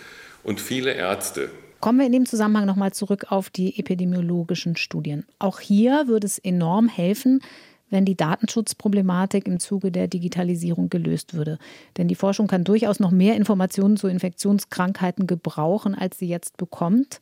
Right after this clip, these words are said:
Speaker 2: auch mit den neuen Kohorten. Bei Ansteckungsketten ist es ja so,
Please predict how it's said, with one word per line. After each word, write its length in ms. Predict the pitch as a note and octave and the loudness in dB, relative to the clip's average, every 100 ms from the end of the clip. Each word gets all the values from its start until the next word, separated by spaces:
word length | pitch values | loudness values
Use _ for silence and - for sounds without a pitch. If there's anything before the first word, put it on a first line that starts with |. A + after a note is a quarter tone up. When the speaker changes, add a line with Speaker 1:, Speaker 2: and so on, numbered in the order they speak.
| _ | _
Speaker 2:
auch 440 | - D#3+ A#3+ - - | -2 0 0 -2 -6
mit 180 | F#3+ - | -6 -4
den 100 | F3+ | -4
neuen 300 | E3+ E3+ F#3 | -2 -2 -4
Kohorten. 640 | - - D#3 C#3+ - - - - - _ _ _ _ _ | -6 -4 -4 -4 -8 -18 -20 -20 -20 _ _ _ _ _
Bei 120 | G3+ | -2
Ansteckungsketten 960 | A3 A#3 A#3+ E3+ D3 E3 E3 - E3 D#3+ | 2 2 2 -2 -4 -6 -6 -6 -6 -4
ist 220 | G#3 - | -2 0
es 80 | G3 | 2
ja 120 | F#3+ | 2
so, 360 | E3+ F3 C4 | 4 4 2